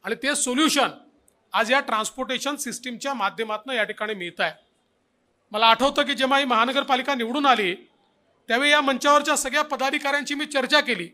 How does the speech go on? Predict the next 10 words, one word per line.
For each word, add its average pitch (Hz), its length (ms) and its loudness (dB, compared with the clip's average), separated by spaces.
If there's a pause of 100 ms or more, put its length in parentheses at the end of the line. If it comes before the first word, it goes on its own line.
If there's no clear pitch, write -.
(880)
आणि 240 100 4
मी 277 80 2
त्यांना 294 220 2
सांगितलं 254 640 0 (640)
की 247 60 -2
आम्ही 233 280 2
ज्यावेळेस 285 320 2
लहानपणी 262 440 4
पुण्यामध्ये 277 500 2
यायचो, 247 480 0